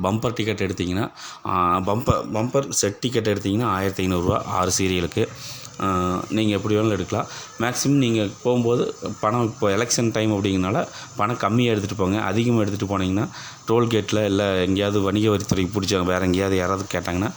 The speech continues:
நீங்க பதில் சொல்ல வேண்டியது இருக்கு. அதனால நீங்க வந்து அமௌண்ட் அதிகமா எடுத்துட்டு போறதை விட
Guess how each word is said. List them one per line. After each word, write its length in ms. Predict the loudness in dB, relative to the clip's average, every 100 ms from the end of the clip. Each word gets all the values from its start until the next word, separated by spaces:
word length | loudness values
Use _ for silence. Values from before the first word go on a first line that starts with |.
| -10 -6
நீங்க 180 | -2 0
பதில் 240 | 0 0
சொல்ல 220 | 0 0 2
வேண்டியது 300 | 2 0 0
இருக்கு. 220 | -2 0
அதனால 240 | 0 0
நீங்க 240 | 0 2 2
வந்து 220 | 0 0
அமௌண்ட் 440 | 0 0 2 2
அதிகமா 580 | 2 2 2 0 0 -2
எடுத்துட்டு 420 | -4 -4 -6 -2
போறதை 140 | 0 2
விட 200 | 0